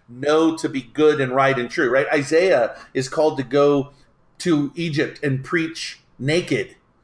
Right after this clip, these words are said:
uh, against the Egyptians as a metaphor, right? To, to say, "Hey, you guys are gonna be taken naked in slavery."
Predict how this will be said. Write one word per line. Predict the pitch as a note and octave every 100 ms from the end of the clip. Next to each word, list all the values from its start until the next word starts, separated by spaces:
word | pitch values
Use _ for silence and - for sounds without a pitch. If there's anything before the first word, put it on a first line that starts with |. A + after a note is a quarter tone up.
| _ - -
uh, | C#3 C3+ C3+
against | D3 C#3 D3 -
the | C#3+ C3
Egyptians | C#3+ E3 - C#3 A#2
as | - C#3 C3
a |
metaphor, | B2 D3 D#3 - A2+ F2+
right? | G#2 A2+ C3+ C3
To, | C3 A#2+ A2+ - - _
to | -
say, | C3+ D#3 C#3 C3+
"Hey, | D#3+ F3+
you | C3 D#3+
guys | E3 D3 C#3+
are |
gonna | C#3+
be | C3+
taken | C3 D#3 C#3+ C#3
naked | C3 C#3+ C3+ B2+
in | A#2
slavery." | A2 C#3+ D3+ A#2+ G#2